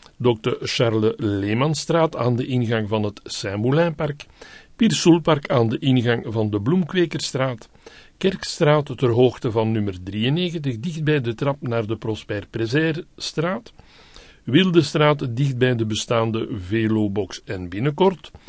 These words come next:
op het Initiatiefplein. Aarzel niet om deze te gebruiken. Enquête rond de tests met betrekking tot het wijzigen van het verkeersplan. Geachte mevrouw, geachte heer.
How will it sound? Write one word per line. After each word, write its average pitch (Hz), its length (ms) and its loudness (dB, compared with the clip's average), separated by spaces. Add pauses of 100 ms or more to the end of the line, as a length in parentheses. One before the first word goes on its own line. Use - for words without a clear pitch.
(160)
op 190 140 4
het 147 220 4
Initiatiefplein. 110 1120 2 (380)
Aarzel 101 440 2
niet 156 360 4 (100)
om 131 260 8
deze 107 420 2
te 104 260 0
gebruiken. 107 840 2 (1900)
Enquête 180 720 4
rond 143 480 4
de 117 140 2
tests - 560 -4 (120)
met 123 340 -2
betrekking 139 540 -2
tot 127 180 -2
het - 160 -10
wijzigen 110 640 -2
van 107 140 0
het 101 240 -6
verkeersplan. 98 960 -8
Geachte 151 400 -6
mevrouw, 151 520 -2
geachte - 540 -8
heer. - 380 -18